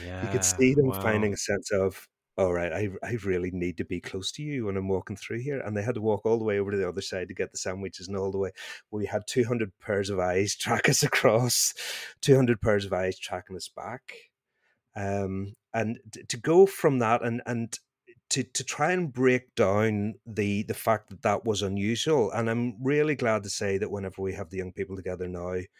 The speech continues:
Speaker 1: you, you just don't have anything of that. So we have, we've normalized the fact they can
Speaker 2: Wow.
Speaker 1: contact each other. And then what you do, you're building from that into opportunities for them to get to know each other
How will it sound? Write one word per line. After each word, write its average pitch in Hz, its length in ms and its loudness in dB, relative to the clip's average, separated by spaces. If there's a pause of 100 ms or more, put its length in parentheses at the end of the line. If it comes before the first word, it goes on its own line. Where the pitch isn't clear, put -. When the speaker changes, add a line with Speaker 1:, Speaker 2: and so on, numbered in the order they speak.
(580)
Speaker 1:
you, 98 120 -10
you 104 140 -10
just - 220 -10
don't 101 180 -4
have 95 380 -6
anything 110 460 -6
of 139 100 -10
that. - 240 -6
So 131 100 -4
we 117 160 2
have, 113 220 -2 (320)
we've 123 160 2
normalized 127 840 2
the 101 60 -12
fact - 300 -2
they 95 80 -2
can 98 120 -4
Speaker 2:
Wow. 95 120 -6
Speaker 1:
contact 104 560 -4
each 117 320 -2
other. 98 300 2 (580)
And 123 220 2
then 160 240 4
what 151 160 2
you 127 80 0
do, 113 100 0
you're 107 160 0
building 123 400 0
from 110 220 -6
that 95 260 0
into 95 800 -2
opportunities 95 1160 -2
for 92 240 -2
them 90 360 -2
to 90 680 -4 (280)
get 101 180 -2
to - 80 -8
know 95 120 2
each 92 160 -4
other 98 280 -2